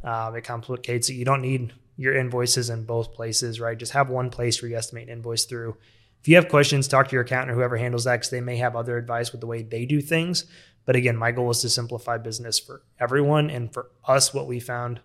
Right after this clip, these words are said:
that's just the simplest way. So I'll avoid the rest of the tangent there. And on the fourth note, you should be pricing your business for growth and profitability.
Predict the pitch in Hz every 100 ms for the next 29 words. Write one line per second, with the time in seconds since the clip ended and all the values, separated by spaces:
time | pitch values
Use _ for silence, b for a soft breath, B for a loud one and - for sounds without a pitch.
0 | - 113 - 117 131 - 123 - - 147
1 | 143 - - 131 123 - 131 131 127 135
2 | 135 131 - 127 123 - 120 127 123 120
3 | 151 180 196 - B B B B B B
4 | _ - 190 208 196 196 160 139 117 -
5 | - - _ _ _ _ _ _ 127 151
6 | 165 170 170 156 151 143 139 160 156 143
7 | 123 120 117 110 - - _ 135 120 120
8 | 120 123 120 - 135 120 - 117 - 127
9 | 135 139 147